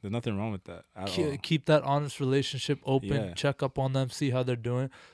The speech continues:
Speaker 2: I think we need a lot more of that. And in
Speaker 1: I
Speaker 2: such an
Speaker 1: agree.
Speaker 2: ever-connected society, I don't think we've ever been more lonely. I don't think people have ever been more
Speaker 1: Deep.
Speaker 2: just like
Speaker 1: Deep, bro.
Speaker 2: <laughs>
Speaker 1: Deep.
Speaker 2: Yeah, man.
Speaker 1: <laughs>
Speaker 2: Like, no, but, like, I actually feel that, like, like, we're all, like,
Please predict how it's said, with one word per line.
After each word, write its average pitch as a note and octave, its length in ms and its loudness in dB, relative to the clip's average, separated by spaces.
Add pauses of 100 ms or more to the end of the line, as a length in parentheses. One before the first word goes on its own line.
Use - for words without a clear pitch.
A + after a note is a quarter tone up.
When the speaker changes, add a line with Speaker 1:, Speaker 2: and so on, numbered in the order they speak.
(100)
Speaker 2:
I C#3 120 2
think F3 200 0
we E3+ 80 2
need E3+ 140 2
a D3+ 60 8
lot D3 180 8
more C#3 220 4
of C#3 80 2
that. A#2 200 -2
And C3+ 300 -2
in C#3+ 140 -2
Speaker 1:
I - 20 -6
Speaker 2:
such F3 320 2
an E3+ 80 2
Speaker 1:
agree. G#2 120 0
Speaker 2:
ever-connected D3 1040 4
society, C3 640 0 (240)
I B2+ 140 2
don't D3+ 180 0
think D3 160 0
we've C3+ 200 2
ever C#3+ 180 4
been C3 200 0
more B2 220 4
lonely. A2+ 460 4 (380)
I C3 80 8
don't D3+ 160 8
think E3+ 160 4
people E3+ 300 2
have C#3+ 180 6
ever D3+ 260 4
been C#3 300 4
more C#3 360 4
Speaker 1:
Deep. F#3 120 6
Speaker 2:
just C#3 240 2
like C3 320 2 (200)
Speaker 1:
Deep, - 340 10
bro. F#3 360 10 (120)
Speaker 2:
<laughs> - 120 -10
Speaker 1:
Deep. F#2+ 240 4
Speaker 2:
Yeah, C3 240 12
man. B2 380 8
Speaker 1:
<laughs> B2+ 100 8
Speaker 2:
Like, A2+ 220 0
no, E3+ 160 12
but, F#3+ 100 12
like, F#3 180 12
I F3+ 100 12
actually G3+ 280 10
feel G#3+ 320 12
that, D#3 160 10
like, C3+ 380 6
like, C3 380 4 (720)
we're B2 220 4
all, D#3+ 200 12
like, C#3 440 6